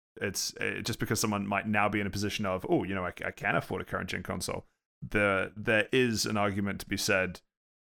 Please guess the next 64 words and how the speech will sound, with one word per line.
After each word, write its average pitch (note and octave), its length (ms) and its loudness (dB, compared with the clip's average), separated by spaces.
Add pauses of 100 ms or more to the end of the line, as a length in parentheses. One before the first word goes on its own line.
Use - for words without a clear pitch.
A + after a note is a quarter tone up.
(180)
for, F#2+ 360 2
like, F#2+ 300 -2
P D#3 160 8
S G2 100 2
five, F#2 400 2 (220)
solid, F2+ 400 4 (160)
you G#2+ 60 0
know, F2+ 160 -6
big G2 180 2
hitter. G2+ 280 2 (800)
Series A#2+ 380 8
X, G#2 240 2
whatever, A2 340 4
I'm F#2+ 260 -6 (100)
sure G#2+ 220 0
is G2 100 0
also G#2+ 180 2
a G2 40 0
big G2 180 0
hitter. G2 160 4
I'm F#2+ 80 0
just F#2 160 -8
not G2 160 0
familiar F#2+ 280 -2
with F2+ 140 -4
the F#2 80 -2
Xbox F#2+ 500 -2
ecosystem, F2+ 560 -6
but, G2 360 0 (340)
uh, F#2+ 400 4 (100)
you B2+ 120 0
know, F#2 160 0 (240)
if B2 160 4
there G#2+ 180 6
is A2+ 100 4
something G#2+ 240 2
on G#2 120 0
the F#2 100 0
horizon, G2+ 640 4 (300)
whether G#2 460 4
or G2 60 2
not F#2+ 340 4
you G2+ 100 2
hold G2 260 2
out F#2 300 0
for F#2 60 -8
that. G2+ 300 4
I'm F#2+ 80 -2
not F2+ 160 -4
saying F#2 280 0
we're F#2 60 -6
gonna F#2 180 -4
get F2 120 -6
a E2+ 40 -10
PlayStation F2+ 540 -2
six - 300 2
anytime F2+ 340 -8
soon, - 320 -8
but G2 140 -4
you A2+ 60 4
know A#2 60 8
what A2 120 4
I G#2+ 40 2
mean? D3+ 120 4